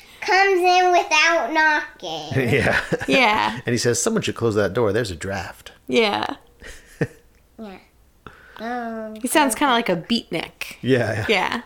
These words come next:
Speaker 3: Yeah.
Speaker 1: Uh-huh. But Hilda always says this when, says this when Woodman says to close the door. She says, she makes this sound.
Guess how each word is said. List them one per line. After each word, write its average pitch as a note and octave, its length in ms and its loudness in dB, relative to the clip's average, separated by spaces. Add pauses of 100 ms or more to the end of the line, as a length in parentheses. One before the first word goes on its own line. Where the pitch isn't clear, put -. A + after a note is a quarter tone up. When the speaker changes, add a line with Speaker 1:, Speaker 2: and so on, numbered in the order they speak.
(160)
Speaker 3:
Yeah. D#4+ 80 0
Speaker 1:
Uh-huh. F#4+ 320 2 (480)
But - 840 -2
Hilda G4+ 560 4
always F4+ 420 4
says F4 360 0
this E4 300 0
when, C#4+ 360 2 (1160)
says A#3+ 440 -4
this D#4 380 0
when A#3+ 320 -2
Woodman A3+ 680 -4
says A3+ 500 -4
to B3+ 240 -4 (420)
close A3 400 -8
the A3+ 120 -6
door. B3 360 -2
She - 420 -12
says, G#3 580 -10 (500)
she G3+ 640 -10 (320)
makes G#3+ 440 -12
this B3 200 -10
sound. - 300 -12